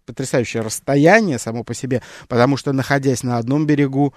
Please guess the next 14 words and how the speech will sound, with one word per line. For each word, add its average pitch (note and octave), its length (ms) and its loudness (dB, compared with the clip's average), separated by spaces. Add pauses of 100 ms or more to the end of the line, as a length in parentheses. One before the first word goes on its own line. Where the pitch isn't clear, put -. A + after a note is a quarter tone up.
(260)
н-, C3 400 0
не C3+ 240 0
всегда C#3 640 2
видишь B2 540 -4
противоположный C#3 880 0
берег. F#2+ 340 -10
Вот - 120 -16
в B2+ 160 0
узких - 360 2
местах, - 520 -8 (280)
например, B2+ 420 -2 (240)
м, A#2+ 340 -2
там, C3+ 220 -2
где A#2+ 320 0